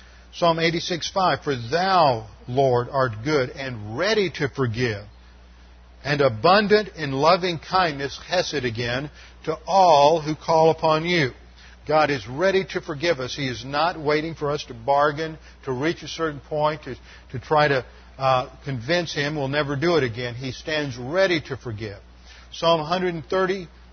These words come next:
verse four, "But there is forgiveness with thee, that thou mayest be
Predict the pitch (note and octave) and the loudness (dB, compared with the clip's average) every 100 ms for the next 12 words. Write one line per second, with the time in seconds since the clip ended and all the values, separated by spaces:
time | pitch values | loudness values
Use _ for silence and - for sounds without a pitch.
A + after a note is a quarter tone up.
0 | A#2+ D3+ F3 - - G#3 C#3+ G2+ - - | -4 0 0 -4 -2 0 0 -4 -12 -20
1 | - - - D3 F#3 G3+ G3+ G3+ F3+ - | -20 -8 -2 0 2 2 4 2 0 -8
2 | - E3+ D3+ A3+ G3+ D#3 B2 C#3 C3 C#3+ | -6 -6 0 0 2 -2 -6 -6 -6 -2
3 | D3+ F#3 D#3 C3+ - - - A2 D#3+ F#3 | -2 0 -2 -6 -10 -20 -12 -2 0 0
4 | E3+ F3 E3+ - E3 | -2 -4 -4 -8 -10